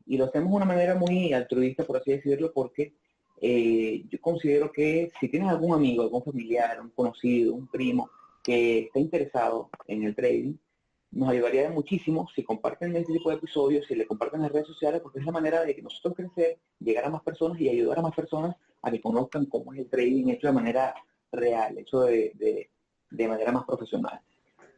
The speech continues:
El día de hoy, aparte de ser un episodio de análisis de mercado que nos gusta tanto y que a ustedes les gusta mucho porque siempre,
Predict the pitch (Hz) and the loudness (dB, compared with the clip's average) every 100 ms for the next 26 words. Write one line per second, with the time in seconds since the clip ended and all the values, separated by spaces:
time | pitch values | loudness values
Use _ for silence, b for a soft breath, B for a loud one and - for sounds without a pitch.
0 | - 120 131 143 160 185 190 180 170 175 | -2 2 2 4 2 4 2 2 0 0
1 | 180 214 - _ - 123 123 123 151 160 | 0 -2 -4 _ -4 -2 0 0 0 -2
2 | 139 139 143 139 - 151 147 151 - 98 | -2 2 2 2 -2 -2 -2 -2 0 0
3 | - 135 123 127 165 202 180 175 214 247 | 2 0 -2 -2 -2 -2 -2 -4 -8 -6
4 | 240 - - 185 196 143 147 156 151 156 | -8 -6 -4 -2 0 0 -2 0 0 0
5 | 175 - - 123 120 147 143 | -2 -6 -4 -2 0 0 -2